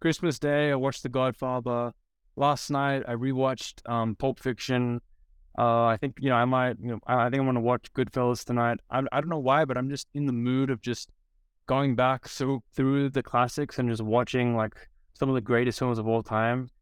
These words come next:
Just 'cause, uh, I think this year, you know, I spent a whole year kind of, like, working on Void Man. I think this year, I, I, like, my movie watching habits were, like, really bad. I didn't watch a lot of films this year,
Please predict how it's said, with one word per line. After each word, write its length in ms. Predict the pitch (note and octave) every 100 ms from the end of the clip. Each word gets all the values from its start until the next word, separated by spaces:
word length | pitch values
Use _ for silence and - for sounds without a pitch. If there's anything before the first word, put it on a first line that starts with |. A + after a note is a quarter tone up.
| _ _ _ -
Just 160 | C3
'cause, 240 | - C#3+ C3+
uh, 140 | C3+
I 120 | A#2+ C3
think 380 | F3 F3+ - - _ _ _ _
this 300 | C#3 F3 -
year, 380 | D3 D3+ E3 F3
you 100 | D#3
know, 60 | C3+
I 100 | C3
spent 260 | - E3
a 80 | C#3
whole 280 | A#2+ D3 C#3
year 440 | A#2 A#2 C3 B2 A2+
kind 220 | A#2+ A#2+
of, 80 | A2
like, 300 | G#2 - - _ _ _ _ _ _ _ _ - A#2
working 400 | C3+ C#3+ C3+ C#3+
on 180 | C3+ B2+
Void 220 | A#2+ B2
Man. 200 | B2+ C3 B2
I 80 |
think 280 | G#2+ C#3 A#2
this 220 | C3 - A#2+
year, 220 | B2+ B2
I, 280 | A2 G2+ G#2+
I, 40 |
like, 180 | A2 A#2+
my 100 | A#2
movie 360 | A2+ B2+ B2+
watching 360 | A#2+ A#2+ - A#2
habits 360 | A2 A#2 A2+ -
were, 100 | A2
like, 160 | G#2+
really 320 | A2 A2 A2+ A2
bad. 280 | A2 A2 A2
I 40 |
didn't 240 | A2+ A2
watch 240 | A2 A2+ -
a 60 |
lot 120 | A2+ A2
of 80 |
films 280 | - A#2+ A2
this 180 | - -
year, 300 | A#2 A2+